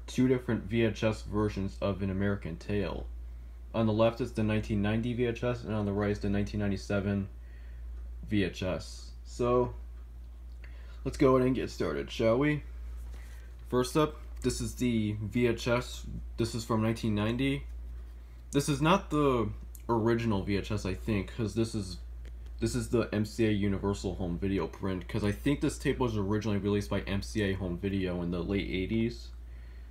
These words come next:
I'm not really sure. But, of course, of course, it's made by Steven Spielberg, and, well, he produced it, and made by Don Bluth.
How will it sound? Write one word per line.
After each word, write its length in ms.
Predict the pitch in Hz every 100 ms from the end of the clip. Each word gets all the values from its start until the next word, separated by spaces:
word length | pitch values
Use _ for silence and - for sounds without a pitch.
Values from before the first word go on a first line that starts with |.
| - - -
I'm 80 |
not 140 | 110 110
really 180 | 101 82
sure. 600 | - - 90 85 98 - - - - - - - - - -
But, 320 | - 104 101 - - - -
of 40 | -
course, 560 | 110 104 - - - - - - -
of 60 | -
course, 200 | 117 107
it's 200 | 107 -
made 160 | 117
by 100 | 110
Steven 320 | 104 - 113 104
Spielberg, 680 | - 117 117 117 117 117 -
and, 300 | 95 95 - -
well, 220 | 101 92
he 160 | 98 101
produced 560 | - 98 95 101 -
it, 200 | 107 104
and 300 | 98 95 87 - - - - -
made 220 | 107 107
by 360 | 101 95 92 87 -
Don 280 | 107 98
Bluth. 540 | 90 98 107 117 -